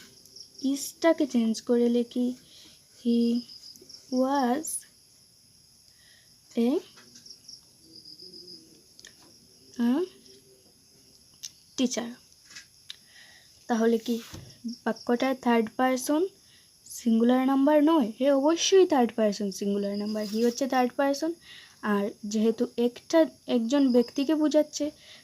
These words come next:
তার মানে he হচ্ছে সিঙ্গুলার নাম্বার। তাহলে was বসানোর পরে এখানে he is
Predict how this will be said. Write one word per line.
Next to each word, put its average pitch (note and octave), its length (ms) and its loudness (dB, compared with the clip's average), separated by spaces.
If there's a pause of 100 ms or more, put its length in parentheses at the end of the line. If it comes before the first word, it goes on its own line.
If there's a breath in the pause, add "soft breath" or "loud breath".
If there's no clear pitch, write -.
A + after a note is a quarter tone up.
(120)
তার A#3+ 220 2
মানে A#3 180 2 (120)
he A#3 100 4 (120)
হচ্ছে A#3+ 320 -2 (1800 loud breath)
সিঙ্গুলার B3+ 500 6
নাম্বার। A3+ 280 -6 (2750 loud breath)
তাহলে A3+ 300 -2 (120)
was B3+ 200 2 (120)
বসানোর D4+ 360 2 (100)
পরে C#4 220 0 (640 loud breath)
এখানে B3+ 240 2 (420)
he B3 160 2 (240)
is C4 100 -4